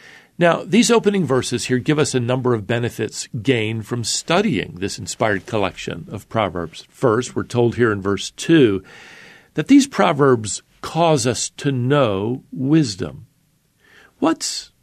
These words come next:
biblical wisdom? Well, let me sum it up this way.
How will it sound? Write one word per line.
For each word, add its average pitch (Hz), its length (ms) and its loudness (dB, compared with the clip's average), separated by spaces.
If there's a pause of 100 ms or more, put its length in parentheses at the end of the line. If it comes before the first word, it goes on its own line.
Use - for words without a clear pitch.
(160)
biblical 123 560 2
wisdom? 98 560 -4 (220)
Well, 160 100 2
let 240 80 2
me 302 80 6
sum 180 240 2
it 143 80 2
up 127 140 0
this - 220 -6
way. 92 260 -8